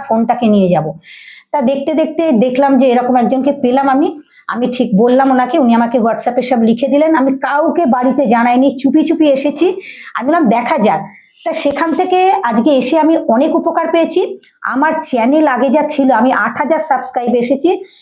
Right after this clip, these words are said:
এখন কিন্তু আমার পঞ্চাশ হাজার ছাড়িয়ে গেছে। তা কাজ যদি ঠিকভাবে করেন, ভালো মানুষের কাছে যদি আসতে পারেন,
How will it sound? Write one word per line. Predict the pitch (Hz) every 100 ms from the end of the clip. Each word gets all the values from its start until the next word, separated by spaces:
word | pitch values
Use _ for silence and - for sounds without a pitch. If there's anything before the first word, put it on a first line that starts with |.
| _
এখন | - 233 320
কিন্তু | 294 311 294
আমার | 302 277 269
পঞ্চাশ | 233 233 233 269
হাজার | 277 277 277
ছাড়িয়ে | - 208 254
গেছে। | 254 208 208 170 - - - -
তা | 226
কাজ | - 226 240 214
যদি | 285 311
ঠিকভাবে | 311 262 262 277
করেন, | 294 269 285 240
ভালো | - 220 247 302
মানুষের | 254 220 277 - 320
কাছে | 302 294
যদি | 269 269
আসতে | 196 196 277
পারেন, | 269 269